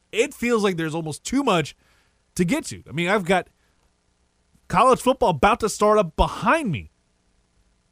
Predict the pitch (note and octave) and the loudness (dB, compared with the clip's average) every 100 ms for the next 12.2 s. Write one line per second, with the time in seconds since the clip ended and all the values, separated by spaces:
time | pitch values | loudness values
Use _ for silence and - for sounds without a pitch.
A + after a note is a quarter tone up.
0 | _ _ _ _ B2 C3 C#3+ E3 D#3+ - | _ _ _ _ -8 -4 0 0 -2 -4
1 | G#3 G3+ G3+ - A3+ B3 A3+ D#3+ - - | -4 -4 -6 -2 -2 -2 0 0 -2 -2
2 | A3+ A#3 G3+ D3+ - _ _ _ _ _ | 2 2 2 0 -4 _ _ _ _ _
3 | D3+ D3 E3 D3 B2 A2 G#2 _ _ _ | -8 -6 -8 -6 -6 -6 -6 _ _ _
4 | _ _ - D3+ F3 D3 A#2+ B2+ C3+ - | _ _ -6 -4 -2 -4 -4 -4 -4 -4
5 | C3 B2 B2+ B2+ C3+ C#3+ B2 - D3 C3+ | -8 -4 -4 -4 -6 -10 -12 -8 -6 -4
6 | D#3 F3 G3 A#2 A2 B2 A#2+ A#2+ A#2 A#2+ | -6 -6 -8 -8 -6 -6 -6 -6 -6 -6
7 | C3+ D3 C3 B2+ B2+ B2 B2 A#2+ - - | -6 -6 -6 -4 -4 -4 -6 -8 -14 -8
8 | G3 C4 - A#2+ - A2+ A#2 C3 A#2 B2+ | -6 -4 -6 -8 -8 -10 -10 -10 -12 -8
9 | C3 B2+ C3+ B2+ B2+ A#2+ _ _ _ _ | -8 -4 -4 -4 -4 -8 _ _ _ _
10 | _ _ - C3 - D#3+ E3+ D3 - C3 | _ _ -8 -8 0 2 4 2 -2 -2
11 | B2 A#2 A#2+ A#2 - D3 C3 B2 - - | 0 -2 -4 -6 -6 -4 -2 -4 -6 -6
12 | C3 A2+ | -6 -6